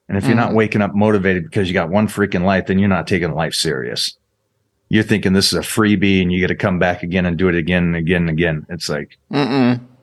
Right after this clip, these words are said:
Speaker 1: that's a nice mentality to have if you wanna live that life. I don't wanna be around you.
Speaker 2: <laughs>
Speaker 1: So keep that, keep that passion alive for those youngsters. Keep that, that, 'cause it,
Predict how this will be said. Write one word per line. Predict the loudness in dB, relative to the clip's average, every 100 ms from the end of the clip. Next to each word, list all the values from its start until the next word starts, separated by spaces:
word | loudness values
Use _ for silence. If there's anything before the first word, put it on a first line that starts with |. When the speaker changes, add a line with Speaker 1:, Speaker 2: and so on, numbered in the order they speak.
| _ _ _ _ _ _ _ -6
Speaker 1:
that's | -4 -4
a | -4
nice | -2 0 -2 -2
mentality | -2 0 2 4 4 4
to | 2
have | 2 2 2 0
if | -2 -2
you | 0
wanna | 2
live | 4 4
that | 2 0 0
life. | -4 -2
I | -2 0
don't | 2
wanna | 2
be | 2
around | 2 2 0 -2
you. | -4 -4
Speaker 2:
<laughs> | -8 -10 -12 -6 -6 -6 -8 _ -16 _ _ _ _ _ -4 -2 -2 -4 -6
Speaker 1:
So | -8
keep | -2 0 2
that, | 0 0 -4
keep | -2 0 0
that | -2 0
passion | 0 0
alive | 2 2 0 -2
for |
those | -2 -2 0
youngsters. | 0 -2 -4 -6 -6
Keep | -2 -2 0
that, | 0 0 -8 -20 -20 -20 -20 -20 _
that, | 0 0 -2 _ _ _ _ _ _ _ _ _ -6
'cause | 0 2 2
it, | 0